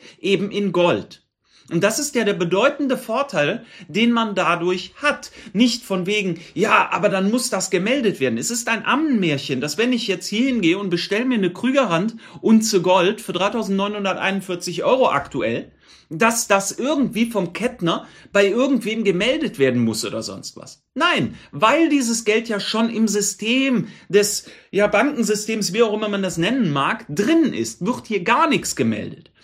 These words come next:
Und deswegen, meine persönliche Quelle, wenn ich Gold und Silber und andere Edelmetalle kaufe, ist definitiv Kettner. Ich packe euch den Link dazu mal unten rein.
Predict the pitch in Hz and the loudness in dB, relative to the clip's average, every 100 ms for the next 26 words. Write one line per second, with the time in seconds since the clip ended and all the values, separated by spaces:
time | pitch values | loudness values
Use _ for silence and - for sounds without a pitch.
0 | - 170 196 196 269 233 117 - - 156 | -12 -4 -2 0 0 0 -2 -6 -2 2
1 | 220 311 233 208 208 214 196 196 180 175 | 2 2 0 0 0 0 -2 0 0 -2
2 | - _ _ _ _ - - 143 160 196 | -10 _ _ _ _ -20 -8 0 4 4
3 | 240 - - 151 180 175 - 175 170 143 | 0 -10 -4 0 2 2 2 2 2 0
4 | 175 170 151 131 147 139 139 143 139 131 | 0 0 -2 -2 -2 -2 0 0 -2 -4
5 | 135 120 123 127 - 127 196 196 - 175 | -4 -4 -2 -4 -4 -6 -4 -4 2 2
6 | 165 151 151 147 190 - 196 175 - 165 | 2 -2 -2 -2 -2 -2 -2 -4 -4 -2
7 | 160 151 139 175 196 170 - 180 185 - | -2 -2 0 0 0 -2 -2 -4 -4 -12
8 | - 151 151 151 160 151 135 120 147 233 | -8 2 4 4 2 0 0 2 4 2